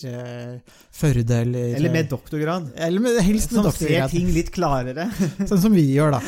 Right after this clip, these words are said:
Speaker 1: Så vi, vi, vi kan jo, eh, vi, eh, vi burde jo blitt, eh,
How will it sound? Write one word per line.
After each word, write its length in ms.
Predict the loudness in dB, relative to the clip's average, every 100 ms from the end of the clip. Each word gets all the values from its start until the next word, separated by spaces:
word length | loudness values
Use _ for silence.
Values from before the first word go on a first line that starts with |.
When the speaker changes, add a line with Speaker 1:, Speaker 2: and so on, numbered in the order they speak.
| 0 0 -6 -10 -12 -14 -20 -18
Speaker 1:
Så 120 | -4 0
vi, 220 | 0 0
vi, 320 | 0 0 0
vi 140 | 0 0
kan 240 | 0 2
jo, 240 | 2 4 2
eh, 160 | 2
vi, 140 | 2 0 0
eh, 180 | -2 -4
vi 120 | -2 0
burde 240 | 0 0
jo 60 | -2
blitt, 320 | -4 -6 -4
eh, 400 | -4 -4 -6